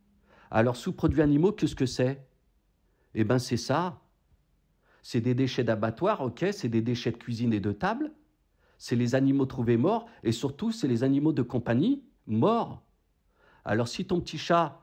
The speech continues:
il a perdu son pote il y a quelque temps, eh ben, demain, il va peut-être le bouffer.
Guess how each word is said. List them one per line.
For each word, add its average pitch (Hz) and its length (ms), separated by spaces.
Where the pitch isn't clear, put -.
il 113 140
a 120 60
perdu 123 300
son 131 180
pote 131 220
il 120 40
y - 20
a - 20
quelque - 300
temps, 233 420
eh 98 80
ben, 101 160
demain, 110 220
il 190 60
va 139 80
peut-être 160 240
le 165 80
bouffer. 156 460